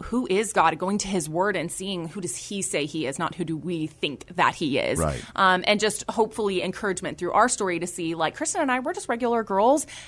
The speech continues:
Speaker 1: and life didn't go exactly the way that we thought, you know, it should, but we,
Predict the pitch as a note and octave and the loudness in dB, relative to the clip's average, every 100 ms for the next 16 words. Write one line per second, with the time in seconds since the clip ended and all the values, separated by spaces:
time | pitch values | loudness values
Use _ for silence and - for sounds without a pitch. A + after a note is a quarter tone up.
0 | - A3+ G#3+ - - G#3 C#4+ D#4+ C#4+ C4+ | 2 4 4 -4 -4 4 4 6 4 6
1 | C#4 B3 B3+ C4+ B3+ A#3 A#3 B3+ F4 C4 | 6 4 4 0 2 2 2 2 4 6
2 | A3 - G3 - D3 B3 G#3 G3 G#3+ - | 6 4 -10 -10 2 4 4 4 2 2
3 | G3+ G3 A#3+ G3 F#3 C3+ F#3+ F#3+ F#3 | 4 6 4 4 4 4 -2 0 0